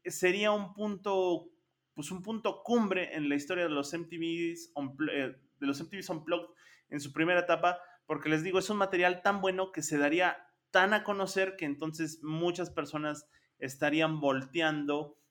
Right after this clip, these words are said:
ya a ver de qué se trata, de qué se trata esto del M T V Unplugged. Antes de este Unplugged,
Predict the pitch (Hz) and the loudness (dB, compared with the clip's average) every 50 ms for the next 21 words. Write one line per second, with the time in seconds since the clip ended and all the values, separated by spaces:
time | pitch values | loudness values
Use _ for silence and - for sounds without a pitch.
0 | _ - 143 143 139 147 147 143 143 147 147 147 143 143 135 131 135 - 156 143 | _ -12 -6 2 4 6 6 6 4 4 2 2 0 -2 -4 -6 -6 -6 -8 -8
1 | - - 151 143 - - 139 139 135 135 - 139 131 123 120 - - - _ _ | -6 -6 -8 -6 -2 2 2 2 2 2 2 2 2 2 0 -4 -10 -20 _ _
2 | _ _ - 143 147 147 147 160 165 156 170 170 165 160 156 151 151 151 - 151 | _ _ -6 -2 -2 -2 0 0 -2 -2 -2 -4 -2 2 2 2 2 2 4 4
3 | 147 139 135 131 123 127 151 147 - - 156 135 127 123 123 127 131 135 135 131 | 6 6 6 6 4 2 0 -4 -4 -2 0 0 0 0 0 0 0 0 -2 -2
4 | 131 - 131 120 127 127 127 123 120 117 - 131 127 123 123 - _ _ - 185 | -4 -6 -6 -4 -2 -2 -2 -2 -4 -4 -4 -2 -2 -2 -4 -8 _ _ 2 4
5 | 220 240 233 - 247 220 196 170 156 156 165 156 160 170 180 175 180 - - 190 | 4 4 2 -2 -4 -4 -6 -6 -4 0 0 2 2 2 2 0 -2 -4 -4 -2
6 | 180 170 160 156 151 147 156 180 165 156 156 160 - | 0 0 0 0 0 -2 -2 0 2 2 0 -2 -8